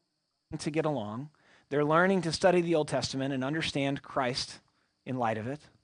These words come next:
They're being persecuted, and yet people are coming to faith.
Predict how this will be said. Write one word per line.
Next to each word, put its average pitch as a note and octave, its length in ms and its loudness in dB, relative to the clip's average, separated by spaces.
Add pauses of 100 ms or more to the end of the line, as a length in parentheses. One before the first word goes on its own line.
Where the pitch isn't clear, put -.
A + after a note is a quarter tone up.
(760)
They're C#3+ 120 0
being G3 280 4
persecuted, D#3 640 -2
and D3 100 -2
yet D#3 280 -2 (120)
people F#3+ 320 -4
are D#3 100 2
coming D3+ 380 -4
to D3 120 -10
faith. - 480 -12